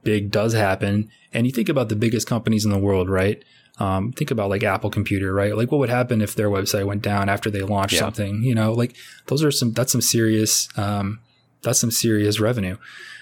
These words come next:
Speaker 2: Mm-hmm.
Speaker 1: Um, I think Amazon last year on Prime Day, we just passed Prime Day, I think, right? It was only, like,
Speaker 2: Yeah.
Speaker 1: last week.
Speaker 2: Mm-hmm.
Speaker 1: Yeah. So, like, last year, I don't know if you remember, but it went down.
Speaker 2: Hmm.
Speaker 1: Do you remember that?
Speaker 2: Yeah, I think I heard that. Yeah.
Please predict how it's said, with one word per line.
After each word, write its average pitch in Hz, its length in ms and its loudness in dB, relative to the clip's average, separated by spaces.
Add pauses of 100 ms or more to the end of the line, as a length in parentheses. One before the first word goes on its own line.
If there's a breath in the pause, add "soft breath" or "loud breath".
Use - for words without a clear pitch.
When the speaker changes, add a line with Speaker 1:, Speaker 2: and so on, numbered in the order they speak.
(200 loud breath)
Speaker 2:
Mm-hmm. 101 60 4
Speaker 1:
Um, 98 540 2 (920)
I 120 40 0
think 127 520 -4
Amazon 113 580 2
last 107 420 0
year 107 300 2
on 98 140 -2
Prime 104 280 0
Day, 95 200 0
we 107 100 2
just 120 220 -2
passed 104 260 -6
Prime 98 160 -4
Day, 101 140 -4
I 107 40 -6
think, 104 220 -4
right? 101 140 0
It 101 60 0
was 107 120 2
only, 101 200 2
like, 113 220 2
Speaker 2:
Yeah. 113 80 -2
Speaker 1:
last 107 200 0
week. 113 320 0 (260 loud breath)
Speaker 2:
Mm-hmm. 104 200 0
Speaker 1:
Yeah. 180 180 2
So, 139 160 2
like, 127 160 0
last 131 340 0
year, 120 380 2
I - 20 0
don't 131 120 2
know 123 60 2
if 120 100 -4
you 123 80 2
remember, 110 340 2
but 107 180 -2
it 110 140 0
went 113 180 0
down. 113 360 -4 (580)
Speaker 2:
Hmm. 101 160 2 (380)
Speaker 1:
Do 127 80 0
you 117 40 2
remember 113 200 2
that? 156 280 0
Speaker 2:
Yeah, 120 180 6
I 92 60 0
think 90 140 -4
I 82 60 -2
heard 92 120 0
that. 80 160 -4
Yeah. 82 140 -4